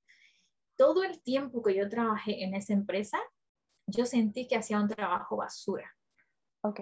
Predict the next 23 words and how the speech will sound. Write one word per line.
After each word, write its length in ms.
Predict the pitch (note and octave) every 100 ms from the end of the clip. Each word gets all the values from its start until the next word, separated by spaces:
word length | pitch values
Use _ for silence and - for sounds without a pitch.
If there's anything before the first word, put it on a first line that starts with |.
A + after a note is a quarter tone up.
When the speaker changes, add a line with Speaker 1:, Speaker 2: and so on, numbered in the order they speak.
| G3+
Speaker 1:
Yo 80 |
sentí 520 | G#3 - A#3 - A#3+ A#3+
que 100 | C4+
mi 160 | B3+
trabajo 460 | G3+ F3+ G3 G#3 A#3+
no 160 | A#3
tenía 300 | A#3 G#3+ A3
valor 600 | G#3 F3 F3 F#3+ G3+ F#3 -
y 120 | G3+
que 120 | G#3
me 80 | F#3+
estaban 420 | - A3 B3 B3+
pagando 500 | - F#3+ G3 A3 A#3+
por 180 | - F#3
algo 440 | F#3 G#3 A#3 C#4 - _ _ _ _
que 160 | - G3
no 300 | F#3+ A3 B3
merecía. 560 | G#3+ E3 - - - - _ _ _ -
Speaker 2:
Que 120 | A#3
no 60 | A3+
era 120 | A#3
suficiente. 560 | A3+ G#3+ A3 F#3+ F#3 F3+ _ -
Speaker 1:
Exacto. 720 | A3 - - G#3 G3+ - -